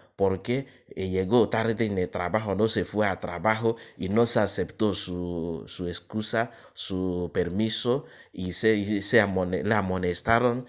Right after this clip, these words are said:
en su trabajo. Pero nadie llora porque no fui a la misa o no ha ido a la confesión por mucho tiempo. Nadie llora porque nunca visitó la iglesia o el Santísimo por mucho tiempo. ¿Por qué lloras?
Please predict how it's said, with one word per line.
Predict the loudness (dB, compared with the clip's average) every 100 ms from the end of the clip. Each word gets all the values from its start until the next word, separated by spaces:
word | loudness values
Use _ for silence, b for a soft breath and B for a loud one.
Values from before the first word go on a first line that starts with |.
| B -12
en | -8 -4
su | -4 -2
trabajo. | -2 0 0 0 -4 -12 -16 _ _ B B -4
Pero | 0 2
nadie | 2 2 4 4
llora | 4 4 2
porque | -2 -4 -2 -4 -4 B
no | 0 0
fui | 2 0
a | 0
la | 0 -2
misa | -2 -2 -4 -8 -14 B B B -2
o | 0
no | 6 6 6
ha | 0 -8 -8
ido | -2 0 0
a | -2
la | -4
confesión | -6 -8 -4 0 0 0
por | 0 0
mucho | 0 0 -4
tiempo. | -4 -6 -6 -8 -12 -12 b -4
Nadie | 0 2 2 0
llora | 0 -2 -4 -8 -6
porque | -4 -2
nunca | 0 0 2 2
visitó | 2 -2 -2 -2 -2 B B B
la | -6
iglesia | -2 2 2 2 -2 -2
o | -2
el |
Santísimo | -2 -4 -2 0 0 -2
por | -2 -2
mucho | -4 -6 -8
tiempo. | -8 -8 -8 -12 -16 _ _ _ _ _ _ _ _ _ _ _ _ 0
¿Por | 2 2
qué | -6
lloras? | -6 -8 -10 -10 -10 -10 -16